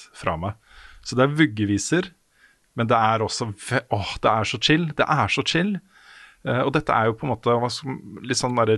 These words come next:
chill jazz-versjoner av denne musikken. Eh, og tolkninger mer enn direkte kopier av melodiene og sånt.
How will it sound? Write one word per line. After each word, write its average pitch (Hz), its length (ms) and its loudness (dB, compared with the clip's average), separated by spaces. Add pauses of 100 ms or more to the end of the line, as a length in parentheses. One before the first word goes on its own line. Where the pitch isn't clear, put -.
chill 107 400 -2
jazz-versjoner - 1400 -4
av 98 240 0 (220)
denne 101 260 0
musikken. 110 520 -2 (560)
Eh, 110 280 -2
og - 220 -6
tolkninger 104 640 0
mer 101 240 2
enn 104 80 2
direkte 104 480 -2
kopier 92 380 -4
av 92 80 -2
melodiene 92 420 -4
og 92 80 -6
sånt. 110 300 -4